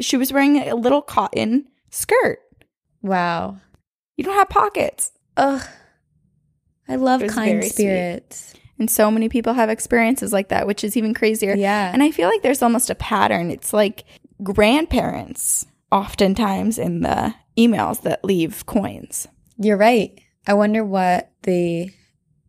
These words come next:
Speaker 2: correlation is.
Speaker 1: Yeah. I don't know.
Speaker 2: And I feel like pennies are predominantly the coin that peop-, that people find.
Speaker 1: 'Cause it's the cheapest.
Speaker 2: <laughs>
Speaker 1: Maybe it's like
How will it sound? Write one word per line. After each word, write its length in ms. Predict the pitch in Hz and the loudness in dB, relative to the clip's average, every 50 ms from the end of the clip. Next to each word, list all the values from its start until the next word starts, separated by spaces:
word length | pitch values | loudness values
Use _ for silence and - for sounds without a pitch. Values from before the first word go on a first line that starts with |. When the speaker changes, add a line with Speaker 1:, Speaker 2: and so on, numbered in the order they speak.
| _ - | _ -6
Speaker 2:
correlation 600 | - 214 190 180 175 175 180 175 - - 175 170 | 0 0 2 2 4 2 0 0 -4 -8 -10 -10
is. 340 | 160 160 165 180 - - _ _ _ _ _ _ _ _ _ _ | -10 -12 -14 -16 -18 -20 _ _ _ _ _ _ _ _ _ _
Speaker 1:
Yeah. 560 | - 220 214 220 240 277 277 - - - - 220 - _ _ _ _ _ - | -4 0 2 2 4 4 2 2 0 -4 -8 -12 -14 _ _ _ _ _ -10
I 80 | - | -6
don't 160 | 220 220 220 | -2 0 0
know. 380 | 202 202 220 214 - - - 240 - _ _ _ - | 0 0 0 -2 -2 -4 -6 -8 -10 _ _ _ 2
Speaker 2:
And 100 | 226 226 | 2 2
I 60 | 240 | 4
feel 200 | 233 240 285 302 | 4 4 6 6
like 180 | 330 320 320 - | 6 4 2 0
pennies 400 | - 233 214 220 220 220 202 185 | 2 4 4 6 4 4 4 4
are 240 | 180 175 170 170 - - - - - - - - - - - - - - | 4 2 2 0 -4 -16 -20 -20 -20 -20 -20 -20 -20 -20 -20 -20 -14 -6
predominantly 760 | - 208 185 - 196 180 180 175 170 170 - - - 165 160 | -4 -2 2 4 4 4 2 2 0 -2 -2 -2 -2 -2 -2
the 140 | 156 160 160 | -2 -4 -6
coin 420 | 160 - - - 165 160 156 151 | -8 -8 -8 -6 -6 -4 -4 -4
that 220 | 156 - - - - | -6 -8 -10 -10 -8
peop-, 220 | - 180 175 _ _ _ _ | -6 -6 -6 _ _ _ _
that 160 | - - 185 - | -6 -4 -4 -4
people 220 | 180 175 - - | -6 -8 -8 -10
find. 440 | - - - - - - 220 202 - _ _ _ _ _ - | -12 -12 -12 -12 -12 -12 -14 -16 -18 _ _ _ _ _ -12
Speaker 1:
'Cause 120 | - - | -4 0
it's 180 | 247 226 226 - | 0 0 0 -2
the 80 | 202 | -8
cheapest. 720 | 196 - - - 202 196 - 214 214 233 - - - - - _ _ _ _ _ - - - - - 240 202 - | -8 -6 -4 -4 -2 2 4 2 2 2 0 -4 -6 -6 -10 _ _ _ _ _ -20 -16 -4 0 2 2 2 2
Speaker 2:
<laughs> 600 | 233 285 - - - - - _ _ _ _ - | -2 -4 -4 -8 -14 -16 -18 _ _ _ _ -2
Speaker 1:
Maybe 280 | 214 214 208 214 240 254 | 0 0 2 2 2 0
it's 160 | 247 202 - | 0 0 2
like 360 | 226 208 208 202 - - - | 2 2 2 0 -4 -10 -10